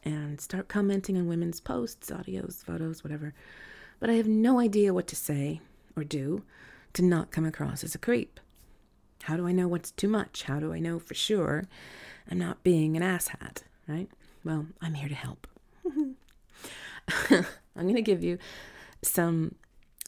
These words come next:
general guidelines to help you navigate this world.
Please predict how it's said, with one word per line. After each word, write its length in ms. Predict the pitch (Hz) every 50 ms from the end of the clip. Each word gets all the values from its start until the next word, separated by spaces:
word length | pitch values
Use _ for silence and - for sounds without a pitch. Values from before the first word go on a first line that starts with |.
| - _ _ _ - - -
general 500 | - 175 170 175 170 170 165 165 160 - _ _
guidelines 520 | - - 156 165 175 170 - - - - -
to 80 | - 156
help 220 | - 170 160 -
you 60 | 156
navigate 680 | 156 156 160 156 156 - - - - - - - - - _ _ _ -
this 240 | - - - -
world. 320 | - 65 - - - -